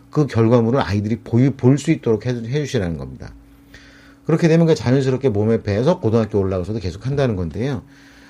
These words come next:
아, 물론 제가 이렇게 말씀을 드려도 실제로 이걸 실천하실 수 있는 학부모님들이 그렇게 많지는 않으실 겁니다.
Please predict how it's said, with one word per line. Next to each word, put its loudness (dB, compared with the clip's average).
아, 0
물론 6
제가 0
이렇게 0
말씀을 -2
드려도 -4
실제로 -2
이걸 2
실천하실 -2
수 -8
있는 -2
학부모님들이 -6
그렇게 -12
많지는 -4
않으실 0
겁니다. -8